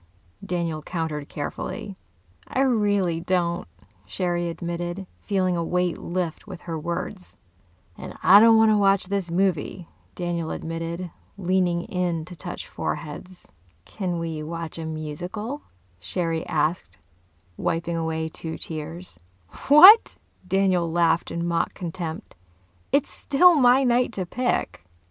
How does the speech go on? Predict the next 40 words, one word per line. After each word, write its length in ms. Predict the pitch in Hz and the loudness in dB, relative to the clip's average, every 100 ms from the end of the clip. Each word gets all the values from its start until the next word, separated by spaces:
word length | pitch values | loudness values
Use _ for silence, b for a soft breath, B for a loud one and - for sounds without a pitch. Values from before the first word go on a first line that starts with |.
| _ - | _ -6
"I 180 | 185 208 | 0 2
don't 180 | 269 294 | 2 4
know," 520 | 349 285 220 214 220 _ - | 4 6 4 2 -2 _ -16
Sherry 420 | - 175 165 156 | -2 0 0 -2
teased. 560 | - 156 151 202 - _ _ _ _ - | -4 -4 -2 -6 -10 _ _ _ _ -2
"You 180 | 240 | 8
already 300 | 311 - 359 | 10 12 8
picked 460 | - - 285 285 - | -2 -8 -8 -8 -6
one, 440 | 170 101 - 208 - _ | -4 -4 -6 -10 -12 _
so 160 | - 240 | 2 2
it 60 | 214 | 4
might 360 | 220 302 403 | 4 4 0
be 120 | 466 | 0
my 260 | 302 240 311 | 2 2 0
turn 280 | - 175 - | -2 -4 -4
again." 560 | - - - - 208 - _ _ _ _ _ - | -4 -4 -4 -6 -8 -10 _ _ _ _ _ -2
"But 220 | 202 226 | 2 4
we 140 | 226 | 6
didn't 280 | 226 262 220 | 6 6 6
watch 400 | 175 170 226 - | 6 4 4 0
it," 220 | - - _ - _ - | -6 -6 _ -20 _ 0
Daniel 400 | 185 180 165 160 | 2 2 0 -2
laughed, 500 | 160 156 170 - - | 0 2 2 0 -20
playfully 540 | - 190 190 - 175 170 | -2 2 2 2 -2 -2
snatching 440 | - 160 170 170 | -2 -2 -2 -2
the 80 | 156 | -4
remote 320 | 156 165 160 | -2 -2 -2
from 200 | - 160 | -6 -6
her 140 | 160 170 | -4 -2
hand. 440 | 165 156 - - _ _ _ _ - | -2 -2 -4 -8 _ _ _ _ 6
"And 120 | 202 | 8
I 120 | 233 | 8
get 140 | 311 311 | 6 0
to 80 | |
pick 220 | 285 269 - | 0 0 2
the 100 | 214 | 0
next 300 | 202 - 202 | 0 -2 0
movie 280 | 202 190 | 2 2
we 340 | 170 180 170 175 | 0 0 0 -2
watch." 960 | 220 156 160 170 175 - - - - | -8 -8 -4 2 4 4 -2 -20 -20